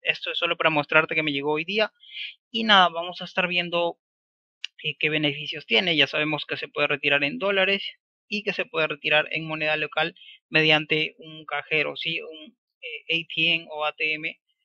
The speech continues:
¿está bien? De, eh, tiendas, supermercados. Perfecto. Y bueno, hay que ver nada más el tema de comisiones, cuánto, cuánto cobra y si es beneficioso o no para poder, eh, utilizar esta tarjeta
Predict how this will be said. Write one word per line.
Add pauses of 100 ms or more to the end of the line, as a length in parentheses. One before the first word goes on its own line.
(240)
¿está
bien?
De,
eh,
tiendas,
supermercados. (840)
Perfecto. (680)
Y (160)
bueno,
hay
que
ver
nada
más
el
tema
de
comisiones,
cuánto, (100)
cuánto
cobra
y
si
es
beneficioso
o
no
para
poder, (500)
eh,
utilizar
esta
tarjeta